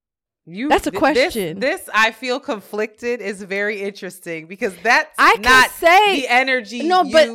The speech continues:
Speaker 1: were
Speaker 2: regardless,
Speaker 1: giving.
Speaker 2: but that, even if I said, "I don't like Jonathan Majors dating a white woman," period, that means that I can't think that he's attractive and see pictures of him and say,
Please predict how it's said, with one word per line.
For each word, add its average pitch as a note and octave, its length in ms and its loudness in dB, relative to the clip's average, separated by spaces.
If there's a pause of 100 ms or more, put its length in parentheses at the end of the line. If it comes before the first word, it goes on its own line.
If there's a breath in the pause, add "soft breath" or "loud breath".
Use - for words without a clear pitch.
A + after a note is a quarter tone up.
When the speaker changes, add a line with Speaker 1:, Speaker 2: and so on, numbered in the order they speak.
Speaker 1:
were E4+ 60 0
Speaker 2:
regardless, E4+ 600 4
Speaker 1:
giving. C#3 240 -10 (160)
Speaker 2:
but D4 220 0
that, F#4 260 2 (460)
even G#4 300 2
if G#4 160 -4
I E4 80 2
said, - 320 -4
"I C4 180 4
don't B3+ 420 2
like A#3 280 2
Jonathan A#3 580 0
Majors F3+ 840 -4 (320)
dating A#3+ 360 4
a G#3 80 0
white F#3+ 280 0
woman," E3 380 -8 (160)
period, A3+ 680 -2 (260 soft breath)
that A#3 260 2
means B3+ 380 -2
that G3 260 -4
I A3 260 4
can't B3 460 -4
think A#3 200 -2
that A#3 80 -2
he's A#3 240 -4
attractive B3 760 -2
and G#3+ 140 -6
see B3+ 240 -6
pictures C4 460 -4
of B3+ 140 -6
him B3+ 220 -4
and G3+ 80 -8
say, G3 380 -2